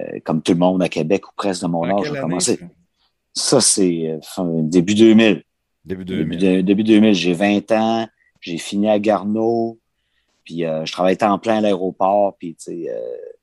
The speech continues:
Speaker 1: j'essaye plein d'affaires, là. Je check les cours de radio, si ça m'intéresse, oui, non. Tu sais, à un moment donné, je tom-, je tombe là-dessus, tu sais, je suis comme, «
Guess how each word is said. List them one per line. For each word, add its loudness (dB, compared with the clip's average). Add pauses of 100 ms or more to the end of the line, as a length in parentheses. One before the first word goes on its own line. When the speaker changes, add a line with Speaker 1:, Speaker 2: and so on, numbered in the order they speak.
(500)
Speaker 1:
j'essaye 2
plein 4
d'affaires, -2
là. -4
Je -8
check -4
les 2
cours 0
de 2
radio, -2
si -4
ça -8
m'intéresse, -10
oui, -10
non. -16
Tu -6
sais, -14
à -14
un -18
moment -12
donné, -2
je -4
tom-, -14 (1120)
je -4
tombe 4
là-dessus, 0
tu -8
sais, -8
je -6
suis -14
comme, « -12